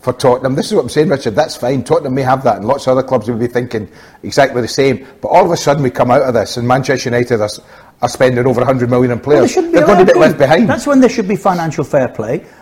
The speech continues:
Speaker 2: After everything that everybody's been through,
Speaker 1: Mm.
Speaker 2: I think that's obscene, to be
Speaker 1: It's,
Speaker 2: honest with you.
Speaker 1: it's not the right time to be announcing
Speaker 2: I did say
Speaker 1: that.
Speaker 2: to you, I didn't think Graham Jones had been sacked by Luton for financial
Speaker 1: Mm.
Speaker 2: reasons.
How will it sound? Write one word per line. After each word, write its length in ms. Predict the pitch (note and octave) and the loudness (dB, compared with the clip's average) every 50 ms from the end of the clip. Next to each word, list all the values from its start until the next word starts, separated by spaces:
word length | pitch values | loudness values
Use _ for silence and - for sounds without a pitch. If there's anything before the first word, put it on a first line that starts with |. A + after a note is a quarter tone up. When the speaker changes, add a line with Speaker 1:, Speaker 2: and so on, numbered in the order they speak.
| - _ - | -16 _ -4
Speaker 2:
After 320 | G#3 G3+ G3+ - G3+ G3+ | -2 -2 0 0 0 0
everything 400 | G#3 G#3+ F#3 G3 - - G3 F3+ | 0 0 0 0 0 0 -2 0
that 100 | E3 D#3+ | 0 2
everybody's 520 | E3+ F3 D#3+ E3 E3 C#3 D#3 D3 C#3 C3+ A#2 | 2 2 2 2 0 2 2 0 0 -2 -2
been 320 | G2+ - D3+ F3 F#3 E3 - | 0 2 2 4 4 2 0
through, 300 | - - G2+ G#2 A2+ B2 | -2 -6 -8 -6 -4 -4
Speaker 1:
Mm. 240 | A#2+ A#2+ A#2+ C3 C3 - | -4 -4 -6 -8 -10 -12
Speaker 2:
I 40 | - | -12
think 180 | - - - G#3+ | -8 -8 -8 -8
that's 180 | C#4+ G#3 - | -8 -8 -8
obscene, 720 | - - - - - - - F#3+ A#3 C#4+ D#4 D4+ A#3+ D#3+ B2+ | -8 -8 -8 -8 -8 -4 0 0 0 2 2 2 2 2 2
to 100 | - C3 | 0 -2
be 100 | B2 C#3+ | 0 0
Speaker 1:
It's, 60 | C#3+ | 2
Speaker 2:
honest 220 | E3 F#3 - - - | 2 0 -2 -2 -4
with 100 | B2 A2 | -2 -2
you. 60 | A#2+ | -2
Speaker 1:
it's 100 | D3+ - | -2 0
not 180 | G3+ A3 - - | 0 0 2 2
the 100 | D3 B2 | 0 0
right 320 | G#2 A2+ C#3+ C#3 C3 - | 0 2 2 2 2 0
time 220 | - B2+ C3 C3 A#2+ | -2 -2 -2 -2 0
to 60 | - | 0
be 80 | A#2+ A#2 | 0 0
announcing 220 | A2+ A#2 C3 - | 0 0 2 2
Speaker 2:
I 20 | |
did 180 | D#3+ A3 B3 A2+ | 4 4 4 4
say 180 | - B3 A3+ G3+ | 4 4 4 4
Speaker 1:
that. 80 | - | 6
Speaker 2:
to 60 | - | 4
you, 80 | F#3+ F3+ | 4 4
I 40 | F3+ | 4
didn't 160 | F3+ F#3 F3 | 4 2 2
think 140 | E3+ E3+ E3 | 0 0 2
Graham 300 | D3 E3 E3 D#3+ D#3 D3 | 2 2 2 2 2 0
Jones 280 | C3 E3 D#3+ D#3+ C#3+ C3 | 0 0 0 0 0 -2
had 100 | C#3+ B2 | -2 -2
been 140 | C#3 D3 C3+ | -2 -2 -4
sacked 400 | B2+ - D#3 D3 A#2+ - - - | -2 -2 -4 -6 -6 -8 -10 -4
by 160 | C#3+ C3+ C3+ | -2 -2 0
Luton 440 | C3 C#3 D3 D3+ - D3 C#3 C3+ B2+ | 0 0 -2 -2 -2 -2 -2 -2 -2
for 440 | - - D3 C#3 C3+ C3 C3 C3 - | -2 -2 -2 -2 0 0 -2 -4 -4
financial 480 | - C#3+ C#3+ C#3+ D3 C#3+ C3 - D3 | -4 -4 -4 -2 -2 -2 -4 -4 -4
Speaker 1:
Mm. 40 | C#3+ | -2
Speaker 2:
reasons. 440 | D3 D3 C3 D3+ D#3 D#3 D3 - - | -2 -2 -2 -2 -4 -4 -4 -6 -10